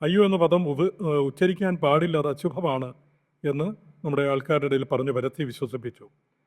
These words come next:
ഇപ്പോഴും നമ്മുടെ പ്രായം ചെന്നവർ "അയ്യോ" എന്ന് വൈകുന്നേരമൊക്കെ വിളിച്ചാൽ, "അയ്യോ, സന്ധ്യയ്ക്ക് വിളക്ക് വെച്ച നേരത്ത് അയ്യോ എന്ന് വിളിക്കരുത്,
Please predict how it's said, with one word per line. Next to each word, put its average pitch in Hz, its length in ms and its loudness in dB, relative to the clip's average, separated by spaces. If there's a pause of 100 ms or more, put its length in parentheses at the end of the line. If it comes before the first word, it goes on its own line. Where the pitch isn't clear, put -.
(180)
ഇപ്പോഴും 180 240 2
നമ്മുടെ 180 440 2
പ്രായം 160 300 2
ചെന്നവർ 170 280 0
"അയ്യോ" 151 240 0
എന്ന് 175 120 2
വൈകുന്നേരമൊക്കെ 156 380 2
വിളിച്ചാൽ, 147 240 -4
"അയ്യോ, 156 580 -2 (180)
സന്ധ്യയ്ക്ക് 156 440 0
വിളക്ക് 139 240 0
വെച്ച 156 160 -4
നേരത്ത് 135 360 -4 (440)
അയ്യോ 151 180 0
എന്ന് 151 120 2
വിളിക്കരുത്, 131 380 -2